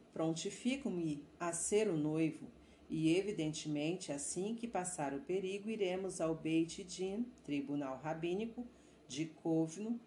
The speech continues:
para requerer o divórcio conforme determina a lei." O pai hesitou, mas Sara imediatamente concordou com um plano. "O Rabino Yosef se arrisca por nós.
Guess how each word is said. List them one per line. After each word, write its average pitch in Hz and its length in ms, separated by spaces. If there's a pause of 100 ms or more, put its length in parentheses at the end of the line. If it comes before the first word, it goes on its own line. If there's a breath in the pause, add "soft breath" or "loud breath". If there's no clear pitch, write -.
(220 loud breath)
para 185 220
requerer 202 600
o 220 60
divórcio 165 720
conforme 180 580
determina 226 580
a - 20
lei." 208 320 (1000 loud breath)
O 208 100
pai 208 400
hesitou, 160 640 (300)
mas 165 640 (220)
Sara 180 600
imediatamente 165 1000
concordou 170 720
com 175 160
um 143 140
plano. 139 480 (580 loud breath)
"O 240 60
Rabino 254 400
Yosef 202 640 (280)
se - 240
arrisca 175 500
por 214 300
nós. 208 560